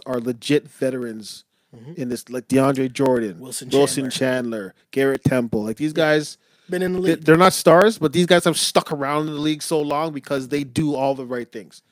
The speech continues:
Speaker 2: Yeah.
Speaker 1: The fundamentals are down. They're gonna make sh-, open shots, right? So con-, comparing that with our up and comers,
Speaker 2: Matt
Speaker 1: right?
Speaker 2: Thomas and Terrence
Speaker 1: Right, our
Speaker 2: Davis.
Speaker 1: projects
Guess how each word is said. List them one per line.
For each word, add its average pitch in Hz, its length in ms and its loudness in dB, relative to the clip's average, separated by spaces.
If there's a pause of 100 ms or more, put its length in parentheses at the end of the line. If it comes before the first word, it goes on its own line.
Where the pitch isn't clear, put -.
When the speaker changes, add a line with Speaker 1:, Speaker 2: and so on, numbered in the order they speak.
Speaker 2:
Yeah. 180 100 -8
Speaker 1:
The 208 60 -8
fundamentals 139 540 -2
are 117 80 -4
down. 110 240 -12 (260)
They're 139 140 -4
gonna 160 220 2
make 147 280 -4
sh-, - 120 -14 (200)
open 117 240 -12
shots, - 480 -20 (260)
right? 120 240 -8 (420)
So 139 440 0 (480)
con-, 147 220 -6
comparing 170 680 0 (360)
that 139 500 0
with 127 340 -6 (1600)
our 156 220 0
up 151 140 -4
and 147 100 -10
comers, 123 640 -10
Speaker 2:
Matt - 240 -12
Speaker 1:
right? 123 180 -2
Speaker 2:
Thomas 120 320 -12
and 123 120 -18
Terrence 143 280 -8
Speaker 1:
Right, 143 200 4
our 143 120 4
Speaker 2:
Davis. - 120 4
Speaker 1:
projects 139 680 2